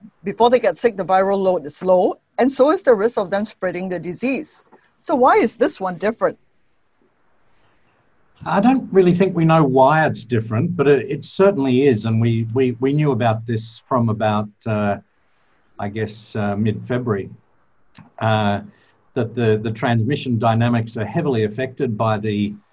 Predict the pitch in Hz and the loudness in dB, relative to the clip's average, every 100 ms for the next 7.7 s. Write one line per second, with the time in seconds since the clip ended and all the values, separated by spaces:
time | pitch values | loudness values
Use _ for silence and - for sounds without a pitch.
0 | _ _ - 110 107 107 104 101 104 101 | _ _ -6 -2 -2 -2 -4 -2 -2 -4
1 | 101 95 92 90 _ - 107 104 113 107 | -4 -8 -10 -14 _ -10 -8 -6 -6 0
2 | 113 107 101 - 127 120 101 95 104 - | 2 2 -2 -4 -4 -2 -4 -6 -10 -6
3 | 107 101 101 - 107 107 104 - 120 123 | -4 -4 -6 -6 -4 -4 -8 -6 -4 -2
4 | 101 95 - 113 104 107 _ _ _ _ | -4 -8 -4 -2 -2 -6 _ _ _ _
5 | _ _ - - - - 151 120 - 160 | _ _ -20 -16 -12 -2 -2 -2 -2 0
6 | 160 - 135 120 107 - 131 113 113 127 | 0 0 0 0 -2 0 0 0 -2 -2
7 | - 135 117 104 107 101 98 | -2 -4 -2 -2 -2 -2 -6